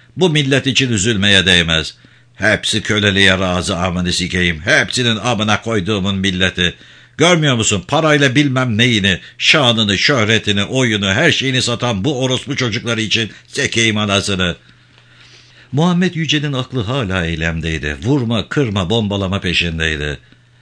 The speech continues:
Muhammed Yüce, "Ya komutanım onlar yapamıyor, biz yapacağız.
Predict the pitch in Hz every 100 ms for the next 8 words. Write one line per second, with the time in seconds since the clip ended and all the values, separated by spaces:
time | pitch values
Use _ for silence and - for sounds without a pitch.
0 | _ - - 127 151 151 139 85 78 76
1 | - _ 76 82 92 87 92 120 143 113
2 | 98 107 107 107 135 135 131 143 170 175
3 | 147 143 120 117 123